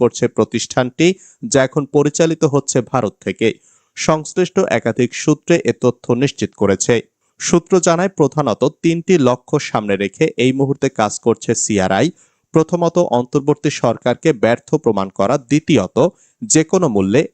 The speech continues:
আগামী জাতীয় সংসদ নির্বাচন ভণ্ডুল করা এবং তৃতীয়টি হচ্ছে বিএনপি, জামায়াত ও এনসিপির বিরুদ্ধে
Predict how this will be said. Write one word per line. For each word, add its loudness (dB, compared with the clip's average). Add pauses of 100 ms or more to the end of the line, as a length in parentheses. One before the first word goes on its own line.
(140)
আগামী -2 (140)
জাতীয় 0 (100)
সংসদ -2 (100)
নির্বাচন 0 (120)
ভণ্ডুল 0 (100)
করা 2 (100)
এবং -4 (160)
তৃতীয়টি 2
হচ্ছে -2 (400)
বিএনপি, 2 (120)
জামায়াত 0
ও 4 (180)
এনসিপির 0
বিরুদ্ধে 0